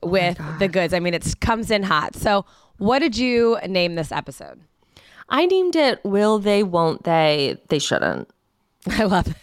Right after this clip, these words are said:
Speaker 1: What did you <laughs> name this episode?
Speaker 2: I mean, yeah, they, n-, they shouldn't. That's
Speaker 1: Mm-mm.
Speaker 2: crazy. They, everybody should
Speaker 1: Both of
Speaker 2: run.
Speaker 1: them. Every single person
Speaker 2: Yeah.
Speaker 1: from this season should not be together.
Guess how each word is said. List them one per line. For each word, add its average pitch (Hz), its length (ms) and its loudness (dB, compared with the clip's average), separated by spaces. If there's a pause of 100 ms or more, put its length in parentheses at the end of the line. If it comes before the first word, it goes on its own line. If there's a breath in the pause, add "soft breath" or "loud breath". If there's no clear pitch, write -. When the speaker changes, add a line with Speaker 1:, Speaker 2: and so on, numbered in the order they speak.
(300 soft breath)
Speaker 1:
What 233 200 0
did 254 200 2
you 220 220 0
<laughs> - 0 -
name 185 240 0
this 180 220 -2
episode? 175 520 -2
Speaker 2:
I 277 140 2
mean, 320 200 0
yeah, 269 260 2
they, 214 220 -4 (560)
n-, 202 160 -6 (320)
they 214 200 0
shouldn't. 202 500 0 (480)
That's 196 240 0
Speaker 1:
Mm-mm. 123 60 -14
Speaker 2:
crazy. 170 440 0
They, 170 300 -4 (120)
everybody 214 440 2
should 190 140 0
Speaker 1:
Both 160 100 -2
of 185 60 6
Speaker 2:
run. 139 240 4
Speaker 1:
them. 143 160 -6 (400)
Every 233 500 2
single 190 680 2 (220 loud breath)
person 143 640 -2 (420)
Speaker 2:
Yeah. 196 140 0
Speaker 1:
from 180 240 0
this 165 220 0
season 151 360 0
should 160 320 -2
not 160 300 0
be 135 160 -2
together. - 680 -2